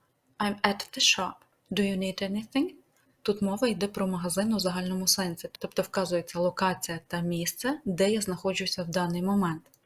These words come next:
І в даному випадку не потрібно наголошувати, що я знаходжуся безпосередньо всередині магазину. Ще один приклад. Сьогодні в супермаркеті було багато людей. There were a lot of people in the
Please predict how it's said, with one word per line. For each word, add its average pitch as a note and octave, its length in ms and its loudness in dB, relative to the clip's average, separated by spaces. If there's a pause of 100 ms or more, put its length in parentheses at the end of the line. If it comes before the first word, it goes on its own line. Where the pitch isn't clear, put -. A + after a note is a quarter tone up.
(360)
І G3+ 60 -2
в F#3+ 40 -4
даному F#3+ 360 0
випадку A#3+ 400 -2
не G3+ 100 2
потрібно G3 440 0
наголошувати, G3+ 640 0
що - 160 -2
я F#3+ 160 2
знаходжуся A3 760 -2
безпосередньо F#3+ 1120 0
всередині F3+ 640 -2
магазину. F3 540 -4 (1400)
Ще - 220 4
один F#3 200 0
приклад. F3+ 520 -6 (320)
Сьогодні G3+ 400 2
в F#3 40 -12
супермаркеті A#3+ 760 0
було F3+ 260 2
багато F3+ 340 -2
людей. E3+ 400 -4 (880)
There F#3+ 140 6
were F#3+ 220 2
a F#3 100 -2
lot G3 360 6
of D#3 60 -4 (200)
people A#3 360 2 (100)
in G3 140 0
the - 120 -18